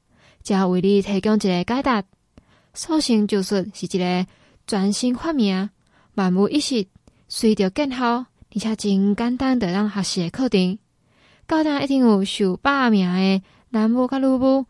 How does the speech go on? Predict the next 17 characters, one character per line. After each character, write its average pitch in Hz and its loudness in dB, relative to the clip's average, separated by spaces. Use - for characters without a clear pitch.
家 214 -8
己 214 2
塑 190 -2
形 190 0
的 185 0
咒 196 -2
术 190 0
教 269 -2
学 214 -4
法， 185 -8
得 320 -4
到 214 4
真 196 2
大 180 0
的 170 -2
助 165 -6
益。 170 -2